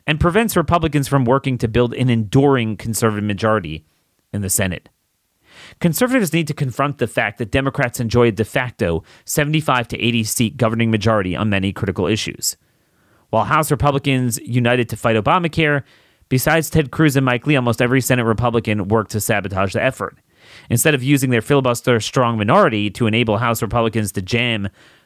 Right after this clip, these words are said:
the Democrat-controlled <laughs> Senate with legislation, Senate Republicans empowered Senator Harry Reid, he was the then majority leader, to jam the House. Doesn't this sound familiar? This occurred both at the beginning of the showdown and at the end when McConnell undercut Republicans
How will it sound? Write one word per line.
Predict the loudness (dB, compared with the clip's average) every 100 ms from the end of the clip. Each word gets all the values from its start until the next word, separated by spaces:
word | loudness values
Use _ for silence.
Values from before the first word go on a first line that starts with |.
| -4
the | 0
Democrat-controlled | 0 0 -2 -2 -4 -2 0 0
<laughs> |
Senate | 0 0 2
with | 0
legislation, | 0 -2 0 4 4 4 0 -2 -8 -20 -8
Senate | 0 2
Republicans | 2 2 2 2 2 0
empowered | 0 0 0 2 2
Senator | 0 0 2
Harry | 0 0 0
Reid, | 0 0 0 -2
he | -4
was | -6 -4
the | -8 -10 -8
then | -4 -2
majority | -2 0 0 2
leader, | 0 0 -2 -8 -4
to | -2
jam | 0 0 0
the |
House. | 0 0 0 -6 -8 -6
Doesn't | -2 0 0
this | 0
sound | 0 -2
familiar? | 0 2 2 0 -8 _ _ _ _ _ _ _ _ _ _ 0
This | 2 2
occurred | 0 2 2 4
both | 2 2
at | 2
the | 2 2 2
beginning | -2 0 0 0
of | 2
the | 2 0
showdown | -2 0 2 2 2 0 -2 -4 _ _ -2
and | -2
at | 0
the | -2
end | 0 0 0
when | 0
McConnell | -2 0 2 2 2
undercut | 0 0 0 -4 -2
Republicans | -2 0 -2 0 -2 -4 -6